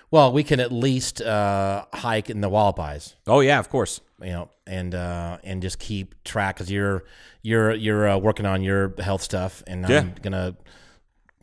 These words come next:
Speaker 1: like I said, so yeah, this entire month I said, and I, I don't drink as much as I used to. As you know, I'm not drinking much beer and that kind of stuff anyway, but we drink here, and,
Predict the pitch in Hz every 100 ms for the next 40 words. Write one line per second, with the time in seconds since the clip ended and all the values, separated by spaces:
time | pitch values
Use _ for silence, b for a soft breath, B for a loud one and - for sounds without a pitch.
0 | - 113 107 113 98 110 110 143 127 131
1 | 120 117 117 120 110 107 107 101 104 92
2 | B B B 139 135 147 147 175 120 127
3 | 117 101 107 - 95 90 107 104 - 87
4 | 73 - b b 98 104 101 98 92 95
5 | 98 101 101 b b - 101 104 101 92
6 | 101 98 98 95 92 117 107 92 85 85
7 | 101 117 104 110 107 - 101 95 95 92